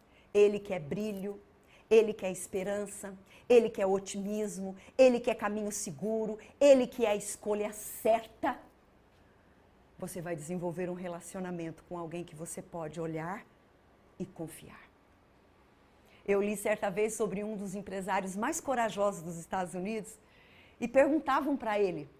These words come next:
"O que que faz do Senhor ser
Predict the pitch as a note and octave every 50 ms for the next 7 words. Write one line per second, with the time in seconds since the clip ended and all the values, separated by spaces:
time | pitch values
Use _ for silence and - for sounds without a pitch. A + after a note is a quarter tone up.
0 | - - _ _ _ _ _ _ _ _ _ _ _ _ _ A#3+ A#3 - - -
1 | - - F#4 F4+ F4+ - - F#4 F4 F4+ - - - A3+ G#3+ A3 G#3+ G3 E3+ -
2 | G#3 G3+ - - A#3+ G#3+ G3 F3 E3 D#3 D#3 - - - - - - - - -
3 | - - _ _ - - - - _ - - - - - - - G3+ G#3 - -